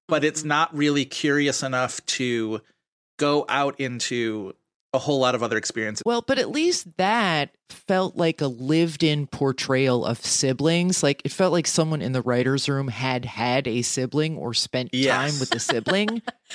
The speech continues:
Speaker 1: Yeah.
Speaker 3: This
Speaker 2: Yeah.
Speaker 3: is just this cardboard bullshit. Like, fucking, we get it, Alan Ball. You despised your mom.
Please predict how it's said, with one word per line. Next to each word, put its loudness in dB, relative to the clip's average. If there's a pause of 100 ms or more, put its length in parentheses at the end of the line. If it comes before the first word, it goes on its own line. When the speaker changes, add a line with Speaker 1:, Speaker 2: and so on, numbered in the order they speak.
(260)
Speaker 1:
Yeah. 2
Speaker 3:
This 0
Speaker 2:
Yeah. -2
Speaker 3:
is -2
just 2
this 2
cardboard 0
bullshit. 2
Like, 0
fucking, -8
we 0
get 0
it, -2
Alan -2
Ball. 0
You 0 (140)
despised 0
your 0
mom. -2